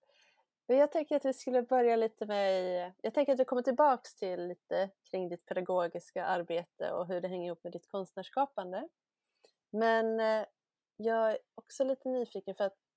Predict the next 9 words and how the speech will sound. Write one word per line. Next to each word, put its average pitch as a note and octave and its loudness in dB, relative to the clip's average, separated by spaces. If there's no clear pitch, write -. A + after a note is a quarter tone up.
jag C4+ 8
uppmärksammade F#3+ -2
dig F3 2
först - -6
när F#3+ -2
du F#3 0
var F3 2
ute F3+ -4
som E3 -6